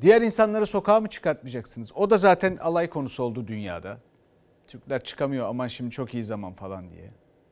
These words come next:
Reuters haber yaptı, koskoca uluslararası haber ajansı.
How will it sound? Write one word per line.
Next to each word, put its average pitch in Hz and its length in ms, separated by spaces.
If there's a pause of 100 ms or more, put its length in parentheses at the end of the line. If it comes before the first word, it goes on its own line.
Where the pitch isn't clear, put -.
(600)
Reuters 185 420
haber 196 240
yaptı, 165 280
koskoca 160 540 (260)
uluslararası 156 580
haber 123 260
ajansı. 98 440